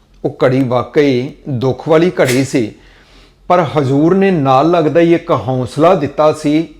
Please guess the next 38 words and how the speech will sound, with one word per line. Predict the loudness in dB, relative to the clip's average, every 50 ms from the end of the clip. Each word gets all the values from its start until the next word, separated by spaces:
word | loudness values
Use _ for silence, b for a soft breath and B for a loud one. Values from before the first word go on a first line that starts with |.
| -20 _ -12
ਵੀ | -6 -2 0 0
ਮੇਰੀ | 0 0 -4 -4 -2 0 0 0 2 2 2 0 0 -4 -8 -14 -6 -4
ਜਗ੍ਹਾ | 0 2 2 2
ਤੇ | 2 -2 -6 -10 -12 -16 -20 b b b b b b b b b b -8
ਮੇਰਾ | -4 -2 0 2 2 4 4 4 4 4 4
ਹੀ | 6 6 4 4
ਰੂਪ | 4 4 4 4 2 0 -4 -12 -20 -20 _ _ _ _ _ -8
ਤੁਸੀਂ | -8 -6 -4 -2 -2 0 0 -2 -4 -8 -12 -10 -8
ਗੁਰੂ | -4 -2 0 0 0 0
ਅੰਗਦ | -2 -2 -2 -2 -2
ਸਾਹਿਬ | -4 -4 -4 -4 -4 -2
ਜੀ | -4 -4
ਨੂੰ | -4 -4 -6 -6
ਜਾਣਨਾ | -8 -8 -10 -10 -12 -16 -18
ਹੈ। | -20 -20 -20 -20 _ _ _ _ _ _ _ _ _ _ _ _
ਤੁਹਾਨੂੰ | -2 -2 0 0 0
ਯਾਦ | 0 0 2 2 2 2 2
ਹੋਏਗਾ, | 2 2 2 2 2 0 0
ਗੁਰੂ | 0 -2 -4 -4 -2 0 2 2 2 0 -2 -4
ਅੰਗਦ | -4 -2 2 2 2 2
ਸਾਹਿਬ | 0 -2 -4 -4 -2 0 0 -2
ਜੀ | -2 -4 -4 -4
ਨੂੰ | -2 -2 -4 -4 -4 -6
ਗੁਰਗੱਦੀ | -4 -2 -2 -2 -2 -2 -2 -4 -4 -2 -2 0 0 0
ਦੇਣ | 0 -2 -6 -4 -4 -2 -2 0 -2 -2 -4
ਤੋਂ | -6 -6 -4 -2 -2 -4 -4 -8 -14 _
ਚਾਰ | -4 -2 0 2 4 4 4 4 2
ਮਹੀਨੇ | 2 2 0 0 0 0 0 0 0
ਬਾਅਦ | 0 -2 -4 -2 2 4 4 4 4 2 -6 -14 b b b b b b b b b b b b b _ -8
ਗੁਰੂ | -4 -2 0 0 0 0
ਨਾਨਕ | 0 0 0 0 -2 -2 -4
ਸਾਹਿਬ | -2 -2 -2 0 -2
ਜੀ | -2 -4
ਨੇ | -2 -2
ਆਪਣਾ | -2 -4 -4 -6 -6 -6
ਸਰੀਰ | -6 -6 -6 -6 -6 -4 -6 -6
ਛੱਡਿਆ | -8 -10 -10 -8 -8 -8 -8
ਸੀ। | -12 -16 -20 -20